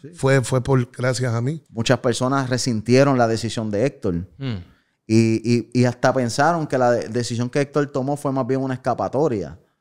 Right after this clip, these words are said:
Speaker 3: Muchas personas dijeron
Speaker 1: Sí,
Speaker 3: eso.
Speaker 1: claro,
Speaker 3: Héctor se
Speaker 1: seguro,
Speaker 3: convirtió
Speaker 1: seguro.
Speaker 3: huyéndole a los problemas de la calle.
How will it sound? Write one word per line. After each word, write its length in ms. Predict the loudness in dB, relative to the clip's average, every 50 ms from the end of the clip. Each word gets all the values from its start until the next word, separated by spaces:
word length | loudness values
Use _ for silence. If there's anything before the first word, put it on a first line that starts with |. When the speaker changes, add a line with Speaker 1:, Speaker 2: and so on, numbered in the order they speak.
| _ _ _ _
Speaker 3:
Muchas 440 | -4 0 2 2 2 2 0 -4 -10 -8
personas 360 | -8 -8 -4 -4 -2 -2 0
dijeron 320 | 0 2 2 2 2 2
Speaker 1:
Sí, 100 | 4 4 4
Speaker 3:
eso. 120 | 4 6
Speaker 1:
claro, 220 | 6 6 4 4
Speaker 3:
Héctor 120 | 0 -2 -2
se 40 | -2
Speaker 1:
seguro, 260 | -4 -4 -4 -4 -2 -2
Speaker 3:
convirtió 420 | -2 -2 -2 -2 -4 -4 -6 -8 -10 -18 -20 -16 -8
Speaker 1:
seguro. 220 | -4 -2 0 0 0
Speaker 3:
huyéndole 560 | 0 0 0 0 0 -2 -2 -4 -4 -4 -4
a 40 | -4
los 120 | -6 -6
problemas 360 | -6 -4 -4 -2 -2 -2 -2
de 100 | -2 0 -2
la 100 | -2 -2
calle. 160 | -4 -6